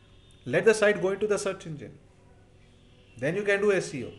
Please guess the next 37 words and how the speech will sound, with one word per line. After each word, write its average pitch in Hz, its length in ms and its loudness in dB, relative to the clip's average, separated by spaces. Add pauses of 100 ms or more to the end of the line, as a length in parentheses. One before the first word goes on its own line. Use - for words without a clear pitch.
(1200)
Maybe 175 300 -2
any 190 160 0
page 185 260 2
you 190 80 4
are 170 80 6
editing, 175 560 0 (100)
lot 147 200 4
of 180 280 4
editing 175 320 -2
you 170 80 0
have 156 140 2
done, 165 200 -2 (1000)
those 175 160 -2
things 208 240 -6
will 214 120 2
get 214 140 6
updated 202 380 4
in 202 100 -2
the 202 100 2
search 196 280 -2
engine 196 200 -2
automatically 196 680 0
after 143 240 -2
few 196 200 -8
days. - 400 -8 (1500)
Maybe 175 280 4
you 170 140 4
want 165 200 8
to 170 80 -2
change 165 220 0
the 165 100 6
title 156 360 2
tag, 156 280 4
description, 147 540 -4
image 147 280 0
alternative 151 520 0
tag. 147 220 -2